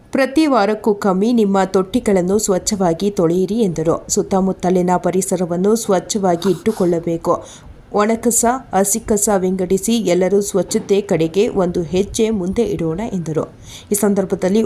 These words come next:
ಉಪಸ್ಥಿತರಾದ ಮಲ್ಲೂರಹಳ್ಳಿ ಗ್ರಾಮ ಪಂಚಾಯಿತಿ ಅಧ್ಯಕ್ಷ ದಳವಾಯಿ, ಮಲ್ಲೂರಹಳ್ಳಿ ಗ್ರಾಮ ಪಂಚಾಯಿತಿ ಅಭಿವೃದ್ಧಿ ಅಧಿಕಾರಿ ಎಂ ಹೊನ್ನೂರಪ್ಪ, ಗ್ರಾಮ ಪಂಚಾಯಿತಿ ಸದಸ್ಯರು,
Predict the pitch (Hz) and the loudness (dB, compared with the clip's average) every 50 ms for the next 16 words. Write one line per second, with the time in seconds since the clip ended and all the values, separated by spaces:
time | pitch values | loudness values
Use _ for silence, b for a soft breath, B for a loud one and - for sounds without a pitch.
0 | 202 - 202 208 - - 202 - - 175 170 156 160 - 185 214 269 B B B | 0 0 -2 -2 -2 -2 -8 -4 -2 0 0 0 0 0 0 0 0 B B B
1 | B B B B B B - 208 214 226 240 247 262 277 285 277 262 240 226 226 | B B B B B B -4 0 2 2 2 2 2 2 2 2 2 2 2 2
2 | 214 214 233 233 226 - 208 202 196 202 202 202 208 190 196 - 220 208 202 202 | 2 2 2 0 0 0 0 2 2 2 0 0 0 -2 0 0 0 -2 0 0
3 | 214 185 180 190 185 185 - - 214 214 240 247 247 - - - 170 180 180 185 | 0 -2 0 -2 -4 -2 0 0 2 2 2 0 -2 -8 -10 -4 0 2 2 2
4 | 185 175 185 170 170 170 180 214 269 285 - - - - - - - - - - | 2 0 -2 -4 -4 -2 0 0 0 0 -2 -6 -20 -20 -20 -20 -20 -20 -20 -20
5 | - - - - - - - - 208 214 214 226 247 269 285 285 277 262 240 214 | -20 -20 -20 -20 -20 -20 -10 -4 0 0 2 2 2 2 2 2 2 2 0 2
6 | 220 202 208 208 233 262 254 - - 208 196 196 202 202 202 202 202 185 185 196 | 2 2 2 2 2 0 -2 -2 -2 0 0 2 2 0 -2 0 0 0 0 0
7 | 185 214 214 214 214 226 220 - 190 185 180 220 226 220 185 220 214 - - 196 | 0 0 -2 0 0 0 0 0 0 0 0 0 0 -2 -2 -4 -4 -2 -2 -2
8 | 185 202 - - 202 180 185 208 226 220 180 185 190 240 269 B B B B B | -2 -4 -6 -2 0 0 2 0 0 0 0 0 0 0 -4 B B B B B
9 | B B B - 240 240 240 240 254 247 208 180 160 165 - 190 220 254 247 - | B B B 0 0 2 2 2 0 0 -2 -2 -4 -2 0 0 0 0 -2 -2
10 | 208 190 180 190 196 185 - 190 185 202 - 233 233 226 226 214 185 - 190 165 | -2 0 0 0 0 0 0 2 0 2 0 0 -2 0 -2 -2 -2 -2 -2 -2
11 | 175 165 - - 180 156 165 | -2 -2 -2 0 0 0 0